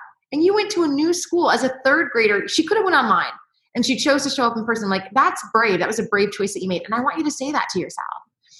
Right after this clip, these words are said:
right? So talking out loud and saying things to ourselves is really important for us to just acknowledge where we're at. And so even with bias,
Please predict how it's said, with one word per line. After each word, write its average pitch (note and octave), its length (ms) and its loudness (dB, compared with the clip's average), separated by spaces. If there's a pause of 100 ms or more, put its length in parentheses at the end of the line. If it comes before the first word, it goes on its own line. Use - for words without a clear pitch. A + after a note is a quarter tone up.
(220)
right? B3 220 2
So A3+ 180 2 (400)
talking E4 640 2
out B3+ 220 2
loud G#3 340 4
and G3+ 180 0
saying A#3 460 -4
things G#3 300 -4
to G#3+ 100 -8
ourselves F3+ 580 -2
is F3+ 240 -2
really A3+ 260 -2
important G3 540 -6
for - 240 -6
us G#3 160 0
to F#3+ 60 -8
just G3+ 160 -6
acknowledge F#3 880 2 (160)
where F3+ 220 -2
we're F3 140 -6
at. - 520 0
And G#3 160 -2
so G#3 140 0 (100)
even B3 320 -4
with F#3 160 -4
bias, F#3 640 -2